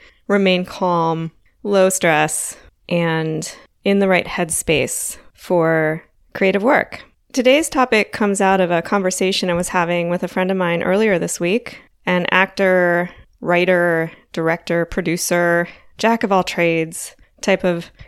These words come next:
guy. We were talking about how Hollywood loves a comeback story.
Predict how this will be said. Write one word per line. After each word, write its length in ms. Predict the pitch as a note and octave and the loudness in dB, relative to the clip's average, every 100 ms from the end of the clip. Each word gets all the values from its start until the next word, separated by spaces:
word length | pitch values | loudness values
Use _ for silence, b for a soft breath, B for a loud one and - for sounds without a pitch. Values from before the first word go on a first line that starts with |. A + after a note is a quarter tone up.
| _ | _
guy. 500 | F#3 E3 D#3+ G3 C4+ B B - | 2 4 4 2 0 B B -4
We 140 | G#3 G#3 | 2 2
were 80 | |
talking 380 | G#3+ C#4 E4+ F#4 | 2 0 2 0
about 420 | C#4+ F#3+ F3+ F3+ | 0 2 2 2
how 300 | - F3+ F3 | 0 0 0
Hollywood 720 | F3 F3 F3 F3 E3 D#3+ D#3+ - - | 0 0 0 0 0 0 -4 -10 -2
loves 360 | A#3 A#3+ A3 | 2 4 2
a 60 | G#3 | -2
comeback 480 | - F3+ E3+ D#3 D#3 | 0 -2 0 0 -2
story. 480 | - D#3 C#3+ B2 | -4 -2 -2 -4